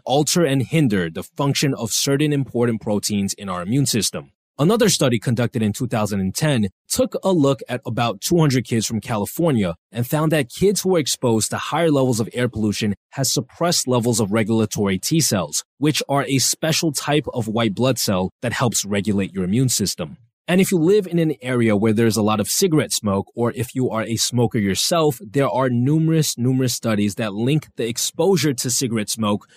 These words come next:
with a suppressed immune system. All signs point to the fact that air pollution is bad for you.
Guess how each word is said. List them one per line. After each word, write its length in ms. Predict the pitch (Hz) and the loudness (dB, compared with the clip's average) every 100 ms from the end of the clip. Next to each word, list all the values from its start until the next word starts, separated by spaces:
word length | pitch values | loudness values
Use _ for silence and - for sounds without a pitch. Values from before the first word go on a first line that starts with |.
| _ | _
with 180 | 120 123 | -4 -2
a 120 | 131 | -2
suppressed 600 | 123 135 - 110 92 - | 0 -4 -4 -2 -2 -4
immune 300 | 101 113 160 | -2 0 2
system. 460 | - 110 - 85 76 _ _ - | 2 -2 -4 -8 -12 _ _ -2
All 260 | 143 180 | 2 2
signs 460 | 180 - 135 131 123 | 2 0 0 0 -2
point 260 | - 123 117 | -2 -2 0
to 60 | 123 | -2
the 60 | |
fact 460 | 110 110 92 90 - _ | -2 -2 -4 -6 -12 _
that 160 | 127 107 | -6 -6
air 200 | 107 113 | -2 -2
pollution 520 | 104 113 101 95 110 95 | -2 -2 -2 -2 -4 -8
is 180 | 101 92 | -10 -8
bad 300 | - 131 135 | -2 0 0
for 100 | 113 | -2
you. 240 | 87 76 | -6 -10